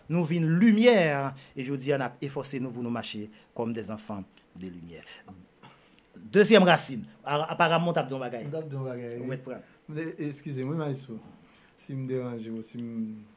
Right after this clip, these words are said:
Speaker 1: Allez, allez,
Speaker 2: Trop.
Speaker 1: vous avez, vous a-, vous avez libre droit.
Speaker 2: Eh,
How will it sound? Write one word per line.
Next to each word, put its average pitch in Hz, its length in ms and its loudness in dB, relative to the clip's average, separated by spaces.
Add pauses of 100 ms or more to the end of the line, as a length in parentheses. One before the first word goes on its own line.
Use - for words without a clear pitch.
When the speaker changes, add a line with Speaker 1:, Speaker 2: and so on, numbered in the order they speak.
(100)
Speaker 1:
Allez, 131 220 -4
allez, 127 260 -2 (120)
Speaker 2:
Trop. 151 140 -2
Speaker 1:
vous 143 140 -4
avez, 147 240 0
vous 139 220 0
a-, 147 260 4
vous 135 240 -2
avez 151 220 4
libre 139 380 2
droit. 113 380 -4
Speaker 2:
Eh, 151 1080 2